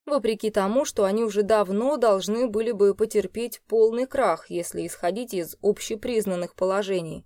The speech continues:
Поэтому следует помнить о том, что нельзя судить о потенциальных силах России, исходя из западных представлений.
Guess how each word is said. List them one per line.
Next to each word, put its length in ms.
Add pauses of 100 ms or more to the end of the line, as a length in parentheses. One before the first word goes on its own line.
Поэтому 540
следует 420
помнить 420
о 120
том, 220
что 340
нельзя 500
судить 400
о 80
потенциальных 760
силах 340
России, 600
исходя 460
из 240
западных 640
представлений. 640